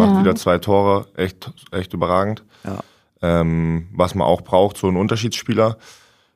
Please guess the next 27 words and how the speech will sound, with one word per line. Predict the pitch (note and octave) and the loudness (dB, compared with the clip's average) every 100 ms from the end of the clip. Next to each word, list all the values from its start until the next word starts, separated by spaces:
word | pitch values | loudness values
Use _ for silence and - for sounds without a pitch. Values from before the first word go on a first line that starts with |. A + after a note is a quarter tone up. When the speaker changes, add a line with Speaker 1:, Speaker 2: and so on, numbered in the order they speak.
| - | -12
Speaker 1:
Ich | - | -2
hat's | F#2+ - | -2 0
auch, | D2+ F2+ - | 0 0 0
ähm, | E2+ E2+ E2+ E2+ E2 E2 D#2+ D2+ | 0 2 2 0 0 -2 -2 -4
jetzt | E2+ - | -6 -4
mal | F2 | -6
von | F#2+ | -2
dem | F2+ E2 | -4 -4
Spiel | - D#2+ | -2 -2
abgesehen | E2+ G2 G2 F#2+ | -2 -4 -4 -4
zu, | - F2 F2 | -4 -4 -4
zu | - F2+ | -8 -4
Stefan | G2 F#2+ G2+ | -2 0 0
im | F2+ | -2
Training | - G#2 G#2 | -2 -2 0
gesagt, | G2 F#2+ G2+ - - | 0 2 0 -2 -4
ähm, | E2+ E2+ D#2+ - - | -2 0 -2 -6 -6
das | F2 - | -4 -2
Hamburg-Spiel, | G#2+ A2 - A2+ A#2+ C3 - _ _ - | -2 -2 -4 -2 -2 -2 -10 _ _ -12
äh, | F2+ - | -10 -4
ab | F#2 | -4
der | - | 0
achtzigsten | F2+ - G2+ - G2 | 0 0 -6 -2 0
Minute | G#2 G#2+ | 0 0
dachte | F2+ F#2 F#2 | 0 0 -2
ich | F#2+ | -4
mir, | G2+ F#2+ F2+ | 0 2 0